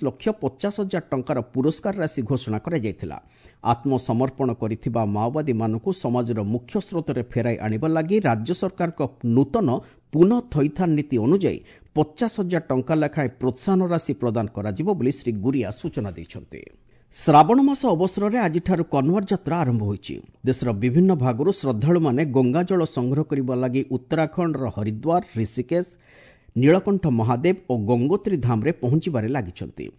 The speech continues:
ଚଳିତ ବର୍ଷର ଏହି ଯାତ୍ରା ଆସନ୍ତା ତେଇଶ ତାରିଖ ପର୍ଯ୍ୟନ୍ତ ଅନୁଷ୍ଠିତ ହେବ। ଚଳିତ ବର୍ଷ ପ୍ରାୟ ସାତ କୋଟି କାନୱାରିଆ ଏଥିଲାଗି ଉତ୍ତରାଖଣ୍ଡରେ ପହଞ୍ଚିଥିବାର ସମ୍ଭାବନା ରହିଛି ବୋଲି ଆମ ସମ୍ବାଦଦାତା ଜଣାଇଛନ୍ତି। ପାକିସ୍ତାନର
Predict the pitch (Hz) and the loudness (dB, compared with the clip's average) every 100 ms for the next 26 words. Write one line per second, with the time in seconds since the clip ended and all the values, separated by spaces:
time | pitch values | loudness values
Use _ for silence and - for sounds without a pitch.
0 | _ _ - 131 131 127 113 117 - 117 | _ _ 2 4 4 2 -2 -2 -2 -4
1 | - 113 98 110 107 170 202 120 - 117 | -2 -2 -2 -4 -4 -2 0 -2 -2 -2
2 | 113 - 120 180 - 165 - 113 113 95 | -2 -2 0 0 0 -4 -2 -4 -4 -4
3 | 165 131 120 151 120 - 101 85 85 82 | -4 -4 -4 -4 -4 -6 -10 -8 -10 -12
4 | - - - - - 143 165 233 160 - | -16 -20 -20 -6 2 4 4 0 0 -2
5 | 214 - 117 - 131 127 - 220 170 - | -4 0 -2 0 -4 -4 -4 -4 -4 -2
6 | 156 - 110 117 127 151 190 127 117 175 | -2 0 0 2 2 2 0 -2 -4 0
7 | 170 151 - 131 - 190 196 190 170 143 | 0 0 -2 -2 -2 -4 0 -2 -2 -4
8 | - 123 139 156 143 143 117 - 104 113 | -2 -2 -2 -4 -2 -2 -2 -4 -4 -4
9 | 160 151 120 101 110 - 175 117 - 120 | -2 -2 -2 -4 -6 -4 -2 -2 -2 -4
10 | 107 - 101 95 156 139 95 117 151 104 | -6 -4 -4 -4 -4 -6 -8 -8 -6 -8
11 | - - - 58 50 _ _ _ _ _ | -12 -18 -16 -18 -20 _ _ _ _ _
12 | - 135 - 254 - 277 | 4 4 4 -2 0 2